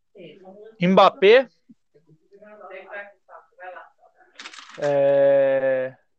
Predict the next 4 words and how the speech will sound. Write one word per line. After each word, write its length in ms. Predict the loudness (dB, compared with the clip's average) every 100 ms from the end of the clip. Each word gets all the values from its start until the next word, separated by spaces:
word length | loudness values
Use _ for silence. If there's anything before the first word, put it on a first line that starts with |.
| _ _ _ _ -10
Leva-, 460 | -4 -2 -2 -4 -10 -16
Haaland. 720 | -6 0 2 0 -2 -8 -14 _ _ _ _ _ -20 _ _ -20 _ _ -4
Lewandowski. 1080 | 2 2 4 2 4 4 4 -2 -14 -16 -16 _ _ _ _ _ _ _ _ _ _ _ _ _ -20 -20 _ _ _ _
E 200 | -12 -12